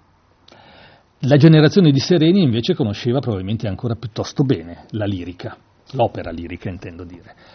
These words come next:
e quindi immagino che La sonnambula, se io so che è il titolo di, di Bellini, per Sereni fosse un, un accostamento più che ovvio.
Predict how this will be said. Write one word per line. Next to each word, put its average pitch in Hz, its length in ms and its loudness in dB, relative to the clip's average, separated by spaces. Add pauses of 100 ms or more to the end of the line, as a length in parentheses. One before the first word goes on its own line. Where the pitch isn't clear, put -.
(160)
e 185 120 4
quindi 131 240 8
immagino 110 460 6
che 107 340 -4
La 104 140 6
sonnambula, 113 680 2
se 113 160 -4
io 120 200 0
so 135 160 -6
che 110 160 -12
è 95 120 -10
il 92 120 -10
titolo 95 520 -10
di, 90 280 -10
di 92 80 -6
Bellini, 117 480 0 (260)
per 107 160 -2
Sereni 104 360 2
fosse - 320 -6
un, 92 360 -8
un 87 140 -12
accostamento 107 720 -4
più 147 160 -2
che 160 120 0
ovvio. 95 440 -10